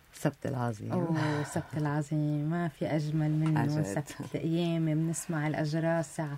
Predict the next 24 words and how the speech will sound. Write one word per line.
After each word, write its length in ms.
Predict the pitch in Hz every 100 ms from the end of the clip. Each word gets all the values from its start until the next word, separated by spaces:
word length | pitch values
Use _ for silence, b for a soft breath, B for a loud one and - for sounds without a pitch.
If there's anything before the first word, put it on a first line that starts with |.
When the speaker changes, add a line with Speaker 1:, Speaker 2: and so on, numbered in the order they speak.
| -
Speaker 2:
اثناعش 360 | 175 165 165 156 - B B B
عم 200 | 143 156
بتدق، 400 | 156 151 160 175 -
عم 200 | 175 175 165 -
تحتفل، 760 | 151 - - 190 - 160 160
عم 160 | 160 170
بتهلل 840 | 180 175 160 190 180 170 165 165 160
بقيامة 1200 | 165 - 165 165 165 165 160 160 - 170 160 156 B B B
يسوع 360 | 156 - 170 151
المسيح، 960 | 156 156 - - 165 160 160 - - 160
آه، 360 | 160 160 160
مثل 300 | 156 160 -
ما 320 | 165 160 160 156
ذكر 300 | 160 175 156
بالإنجيل 840 | 156 156 156 160 160 175 175 165
إنه 500 | - 165 160 156 160
وقام 360 | 156 - 165 160
في 120 | -
اليوم 320 | 156 156 156
الثالث. 480 | 156 - 175 165 160 B B B B
منحيي 540 | 175 208 - - 156 147 - -
هيدا 340 | 160 165 160
ال-، 220 | 156 160
ال-، 920 | 160 160 156 156 151 170 165 151 156